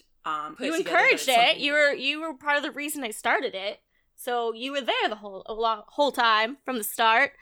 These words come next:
Speaker 2: just not in the
Speaker 1: I
Speaker 2: same
Speaker 1: guess that's
Speaker 2: way.
Speaker 1: true.
Speaker 2: Yeah.
Speaker 1: Just not in the same, yeah, aspect of it. So I'm so thankful for Day to bring me on as a
Speaker 2: <laughs>
Speaker 1: co-producer and
Speaker 2: Thankful for
Speaker 1: co-host for this
Speaker 2: you.
Speaker 1: because it's been, like, the best thing about twenty twenty, honestly. Um,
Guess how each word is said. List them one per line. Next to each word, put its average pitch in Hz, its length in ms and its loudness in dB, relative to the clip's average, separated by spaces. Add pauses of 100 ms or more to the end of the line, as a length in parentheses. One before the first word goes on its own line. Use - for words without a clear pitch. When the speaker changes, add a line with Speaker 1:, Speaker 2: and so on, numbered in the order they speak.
(340)
Speaker 2:
just - 120 -10
not 240 240 0
in 220 80 -8
the 214 40 -12 (100)
Speaker 1:
I 277 60 -4
Speaker 2:
same - 60 -4
Speaker 1:
guess 480 140 -2
that's - 200 -4
Speaker 2:
way. - 80 -12
Speaker 1:
true. 147 320 -14 (520)
Speaker 2:
Yeah. 359 180 -12 (320)
Speaker 1:
Just 214 180 -10
not 208 140 -4
in - 40 -12
the 175 80 -12
same, 170 320 -12
yeah, 160 320 -8
aspect 160 480 -8
of 147 120 -16
it. 143 140 -14
So 156 300 -8 (360)
I'm 208 140 -6
so - 200 -4
thankful 220 360 -6
for 165 440 -4
Day 170 220 -2
to 160 80 -6
bring 170 220 -12
me 160 120 -8
on 147 360 -4
as 151 180 -12
a 147 340 -4
Speaker 2:
<laughs> - 40 -6
Speaker 1:
co-producer - 420 -10
and 262 60 4
Speaker 2:
Thankful 311 260 0
for 302 180 -4
Speaker 1:
co-host 269 80 -4
for 403 60 2
this 359 120 4
Speaker 2:
you. 294 120 4
Speaker 1:
because 165 240 -8
it's 160 140 -12
been, 156 520 -10 (500)
like, 170 260 -10
the 196 120 -6
best 160 400 -6
thing 147 400 -14 (120)
about 151 300 -10
twenty 160 220 -18
twenty, 156 400 -20
honestly. - 540 -20 (520)
Um, 131 520 -18